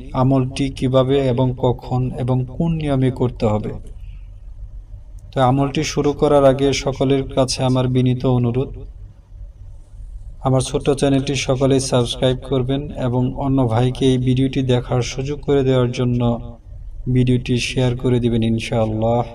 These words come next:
প্রিয় বন্ধুরা, আমলটি করার জন্য প্রথমে ওযু করে নিতে হবে, অর্থাৎ পাক পবিত্র অবস্থায় এই আমলটি করতে হবে এবং এই আমলটি যেখানে করবেন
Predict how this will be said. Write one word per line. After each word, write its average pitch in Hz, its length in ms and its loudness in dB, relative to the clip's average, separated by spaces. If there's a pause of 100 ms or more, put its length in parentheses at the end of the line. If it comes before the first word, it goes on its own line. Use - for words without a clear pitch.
(1300)
প্রিয় 139 220 0
বন্ধুরা, 113 420 0 (280)
আমলটি 135 440 0
করার 139 380 2
জন্য 135 220 0 (100)
প্রথমে 135 480 2 (880)
ওযু 143 240 0
করে 135 260 2
নিতে 117 260 2
হবে, 101 280 -6 (440)
অর্থাৎ 131 440 0 (720)
পাক 139 220 6 (160)
পবিত্র 139 320 0 (100)
অবস্থায় 131 520 2
এই 127 140 4
আমলটি 117 400 2
করতে 123 320 -4
হবে 101 280 -6 (1300)
এবং 135 280 0 (640)
এই 135 100 4
আমলটি 135 400 4
যেখানে 143 460 -2
করবেন 120 440 0